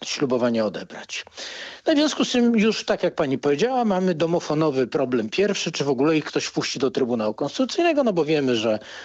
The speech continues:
e, pis powie: "Nie ma ślubowania"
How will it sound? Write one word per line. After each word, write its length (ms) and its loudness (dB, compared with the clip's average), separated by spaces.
e, 60 2
pis 400 -2
powie: 580 -2
"Nie 300 2
ma 300 -2
ślubowania" 960 0